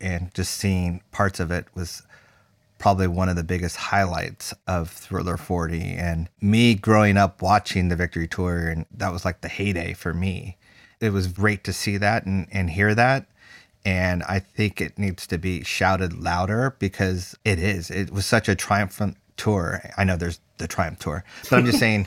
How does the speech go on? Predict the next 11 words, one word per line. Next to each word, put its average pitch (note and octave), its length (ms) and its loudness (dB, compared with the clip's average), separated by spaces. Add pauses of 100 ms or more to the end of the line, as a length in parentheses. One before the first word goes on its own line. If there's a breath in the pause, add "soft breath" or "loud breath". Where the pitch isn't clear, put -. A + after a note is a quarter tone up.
(140)
<laughs> - 380 0 (320)
as G3 260 4
I D3 80 6
said C#3 260 4
that, A#2+ 140 4
I'm G#2+ 160 2
like, G2 240 4
"Oh, G#2 140 6 (100)
that's, A3 180 2
that's - 300 4
confusing." F#2+ 580 0